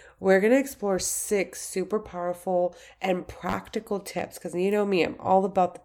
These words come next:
practical application of things in life, and the insights for you to draw upon the wisdom of God's teaching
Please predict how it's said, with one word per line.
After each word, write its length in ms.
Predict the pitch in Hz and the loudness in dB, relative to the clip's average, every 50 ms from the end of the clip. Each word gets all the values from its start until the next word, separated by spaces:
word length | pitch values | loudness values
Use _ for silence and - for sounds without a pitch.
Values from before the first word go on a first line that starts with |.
| _ - | _ -14
practical 440 | - 160 - _ - - - 185 190 | -14 -14 -12 _ -20 -6 -6 -6 -4
application 640 | - 92 - - - - - - 90 87 - 92 90 | -4 -8 -8 -8 -8 -10 -6 -6 -8 -6 -4 -4 -4
of 140 | - - - | -4 -4 -4
things 260 | - - 87 - - | -6 -6 -6 -6 -8
in 120 | - - | -6 -4
life, 260 | 80 - - - - - _ - - - - - - - - _ - | -4 -4 -4 -6 -8 -14 _ -20 -20 -20 -20 -20 -20 -20 -20 _ -4
and 200 | 202 196 196 196 | -2 0 0 -2
the 140 | 208 - - _ _ | -2 -4 -6 _ _
insights 580 | - 214 208 214 - - 202 185 180 180 - - | 4 4 4 4 2 2 2 2 2 -2 -6 -14
for 180 | - - 196 | -6 -4 -2
you 360 | 185 185 185 196 233 233 233 208 | -2 -2 0 2 2 4 4 4
to 100 | 196 175 | 2 0
draw 400 | 170 - 185 180 175 180 202 214 | 0 -2 -2 0 2 2 0 0
upon 400 | 208 - - - 180 180 175 175 | -2 -4 -10 -6 -4 -4 -2 -2
the 120 | 170 170 | -4 -4
wisdom 440 | 170 165 202 208 214 196 185 208 202 | -2 0 2 2 2 2 0 -2 -4
of 140 | 196 - - | -4 -4 -4
God's 320 | - 175 170 165 170 - | -2 -2 -2 -2 -4 -10
teaching 680 | - - - 180 175 - - 208 220 240 262 262 254 | -16 -10 -10 -10 -8 -4 -2 0 2 2 0 0 -2